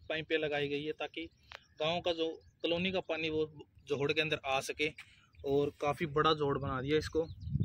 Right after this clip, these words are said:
तो दोस्तों, आपको ये जोहड़ भाई कैसा लगा? गाँव का, मतलब,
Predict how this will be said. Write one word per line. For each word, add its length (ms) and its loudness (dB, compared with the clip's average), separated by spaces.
तो 180 4
दोस्तों, 280 4
आपको 280 8
ये 140 6
जोहड़ 260 4
भाई 220 2
कैसा 260 0
लगा? 240 0
गाँव 280 0
का, 140 2
मतलब, 360 -2